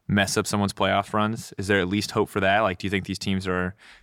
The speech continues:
clearly worse than everyone around them, or are you, have you been inspired by the Kickus pantheon? Are you, like, willing to believe that these guys can definitely tank someone else's playoff run?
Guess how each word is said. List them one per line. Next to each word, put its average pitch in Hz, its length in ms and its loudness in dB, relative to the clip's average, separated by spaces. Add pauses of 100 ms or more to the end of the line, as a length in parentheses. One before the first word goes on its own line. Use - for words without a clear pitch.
(120)
clearly 135 460 2
worse 127 320 4
than 131 120 0
everyone 120 300 2
around 113 320 4
them, 123 280 0
or 95 380 2 (320)
are 104 100 2
you, 101 100 0
have 95 60 -4
you 107 120 0
been 107 160 0
inspired 101 640 0
by 98 120 2
the 92 100 -4
Kickus - 360 -4
pantheon? 92 680 -2 (440)
Are 101 140 2 (100)
you, 110 80 2
like, 107 160 2
willing 131 320 4
to 143 100 2
believe 120 320 4
that 110 120 -4
these 113 180 0
guys 107 260 4
can 104 120 -4
definitely 101 360 0
tank 104 400 -2
someone 98 260 -2
else's 95 260 -2
playoff 95 420 0
run? - 180 -6